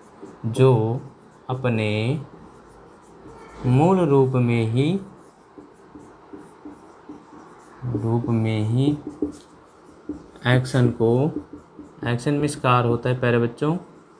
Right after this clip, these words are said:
प्रकट करती हैं, प्रकट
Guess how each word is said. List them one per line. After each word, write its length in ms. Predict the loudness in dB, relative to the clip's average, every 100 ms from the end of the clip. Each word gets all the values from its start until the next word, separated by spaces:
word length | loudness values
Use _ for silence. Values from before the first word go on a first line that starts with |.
| -18 -18 -16 -8
प्रकट 480 | -4 0 0 -2 0
करती 440 | 0 0 -2 -2
हैं, 240 | 0 -2 -4 -10 -18 -20 -20 -20 -20 -20 -20 -20 -20 -20 -20 -20 -20 -20 -6
प्रकट 420 | -4 -2 -2